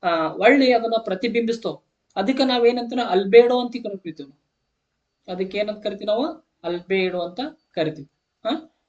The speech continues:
ಇಲ್ಲೊಂದು ಇಮೇಜ್ ಅದ. ಅಂದ್ರೆ ಅಲ್ಬೇಡೋ ಅಂದ್ರೆ ಏನಪ್ಪಾ ಅಂದ್ರ ಬೆಳದಿಂಗ್ಳ ಅಂತ ಅರ್ಥ ಕೊಡ್ತದೆ. ಏನಂತ ಅರ್ಥ ಕೊಡ್ತದ? ಇಲ್ಲೇ ನೋಡು, ಅಲ್ಬೇಡೋ ಅಂದ್ರ ಈ ಉಪಗ್ರಹಗಳು ಏನದವಲ್ಲ,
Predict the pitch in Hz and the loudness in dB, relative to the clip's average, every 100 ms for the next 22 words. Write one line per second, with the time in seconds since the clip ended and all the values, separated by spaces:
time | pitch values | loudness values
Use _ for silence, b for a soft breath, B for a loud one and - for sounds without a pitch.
0 | - 196 202 202 233 220 165 131 143 _ | -4 -2 -2 -4 -4 -2 -2 -4 -12 _
1 | _ _ _ _ - 240 220 175 190 196 | _ _ _ _ -6 -2 0 0 2 4
2 | 254 247 247 240 233 220 202 254 330 _ | 4 2 0 0 0 -4 -6 -8 -10 _
3 | _ 180 190 220 311 247 247 220 - 214 | _ 0 0 2 2 0 -2 -6 -4 -4
4 | 196 - 170 196 196 202 196 196 190 190 | -4 -8 -8 -6 -8 -10 -12 -12 -12 -10
5 | 240 302 185 185 165 139 - _ 175 170 | -8 -6 -6 -6 -4 -6 -10 _ -8 -4
6 | 175 160 - _ b b - 240 170 175 | -4 -4 -8 _ b b -4 -2 -2 -4
7 | - _ _ _ 233 233 185 240 240 247 | -8 _ _ _ -6 0 0 0 0 2
8 | 247 247 220 226 208 202 160 180 - | 2 2 2 -2 -2 -2 -4 -8 -10